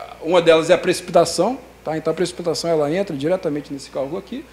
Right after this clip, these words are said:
A outra é a área de contribuição do teu maciço, né, do teu aterro. Você tem aqui um coeficiente de contribuição que já tá relacionado ao peso específico do teu lixo, que tá confinado lá no maciço,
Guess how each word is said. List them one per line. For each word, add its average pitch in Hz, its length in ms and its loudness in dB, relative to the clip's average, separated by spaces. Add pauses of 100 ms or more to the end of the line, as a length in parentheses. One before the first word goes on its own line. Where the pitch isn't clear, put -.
(420)
A 170 100 6
outra 196 320 8
é 202 40 10
a 185 80 10
área 190 460 8 (240)
de 151 140 -10
contribuição 160 840 0 (280)
do 143 80 -2
teu 156 220 -2
maciço, 165 580 -8 (180)
né, 139 120 -14
do 143 80 -16
teu 143 180 -12
aterro. 160 380 -6 (680)
Você 202 280 2
tem 226 140 2
aqui 214 200 0
um 208 80 2
coeficiente 190 520 2
de 175 40 -6
contribuição 185 760 -2 (340)
que 196 140 -4
já 196 300 6 (380)
tá 202 140 8
relacionado 170 920 6
ao 156 160 4
peso 247 380 0
específico 190 720 -6
do 156 100 -10
teu 160 260 -4
lixo, 160 420 -8
que - 80 -20
tá 151 140 -6
confinado 135 640 -6
lá 131 140 -4
no 135 80 -8
maciço, 175 420 -12